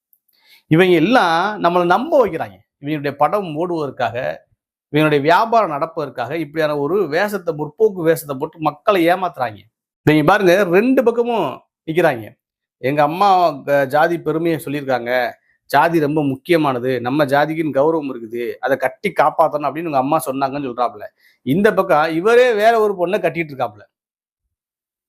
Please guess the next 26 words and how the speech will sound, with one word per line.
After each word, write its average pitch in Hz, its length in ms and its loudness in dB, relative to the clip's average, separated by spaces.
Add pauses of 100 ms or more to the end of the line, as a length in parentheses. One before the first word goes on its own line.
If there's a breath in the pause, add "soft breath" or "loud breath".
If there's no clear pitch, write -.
(160)
இவங்க 175 240 4
மகனும் 214 420 4
வேற 208 200 6
ஒரு 196 100 2
பொண்ணை 165 200 -2
கட்டிட்டு 151 340 -4
இருக்காப்புல. 104 300 -8 (320)
இப்ப - 200 0
இத்தனை 170 320 0
நாள் 226 160 2
இவங்க 202 300 2
சினிமால 202 420 0
பேசின 165 400 -6
வசனங்கள், 143 560 -4 (100)
சினிமால 170 320 0
எடுத்த 151 340 -4
அந்த, 127 360 -2 (280 soft breath)
அஹ், 120 220 0 (180)
பயங்கரமா 185 580 0
கொந்தளிச்சு 196 600 0
பேசிய 165 340 0
அந்த 139 140 -2
காட்சிகள், 165 520 -6
இது 123 120 -6
எல்லாமே 175 420 -2
நடிப்பு. 147 540 -8